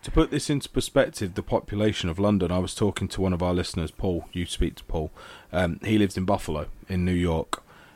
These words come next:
and the entire state of New York, which includes Buffalo, Manhattan, um,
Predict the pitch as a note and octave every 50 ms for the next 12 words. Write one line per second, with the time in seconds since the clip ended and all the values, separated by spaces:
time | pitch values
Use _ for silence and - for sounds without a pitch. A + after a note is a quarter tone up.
0 | - _ - F#2+ G2 F#2+ F2+ F2+ G2+ G#2 G2+ G#2 - - - - A2+ A#2+ B2 A#2
1 | A#2 A#2 - - - - - A2+ G2 F2+ - - E2+ - G2 F#2+ F2+ F2 E2+ E2+
2 | E2 D#2+ - - - D2 D2 - F#2+ F2+ F2 - - F2 E2 D#2+ D#2 - - G2+
3 | G2+ F#2+ - - F#2+ F#2+ G2 F#2+ F#2 F#2 F2+ F2 - E2+ E2 E2 E2 - - A2
4 | G#2 F#2 - F#2 G2 F#2+ F#2+ F#2 F#2 - - - - - - - - - - E2+
5 | E2+ E2+ E2 D#2 D2+ - -